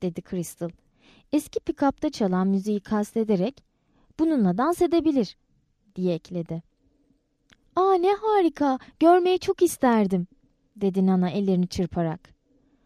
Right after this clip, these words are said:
Crystal önce dehşet içinde kalan, sonra gururlanan kelebeğe baktı.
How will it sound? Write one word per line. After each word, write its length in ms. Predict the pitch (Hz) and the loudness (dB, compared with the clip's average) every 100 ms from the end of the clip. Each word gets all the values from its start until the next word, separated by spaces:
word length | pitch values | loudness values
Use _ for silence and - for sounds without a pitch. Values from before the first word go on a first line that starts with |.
| _ _ _ _ _ | _ _ _ _ _
Crystal 440 | - - 403 - 311 | -4 -2 0 -2 -2
önce 320 | 285 269 269 | 0 -2 0
dehşet 380 | 247 254 277 - | 0 0 -6 -8
içinde 320 | - 190 175 | -4 -2 -2
kalan, 400 | - 180 156 208 | -4 -4 -4 -6
sonra 320 | 277 240 226 | -4 -2 -2
gururlanan 640 | 220 214 208 196 170 202 | 0 0 0 0 -2 -2
kelebeğe 500 | 247 202 185 175 165 | -4 -4 -2 -2 -4
baktı. 420 | 165 156 - 165 | -4 -10 -10 -14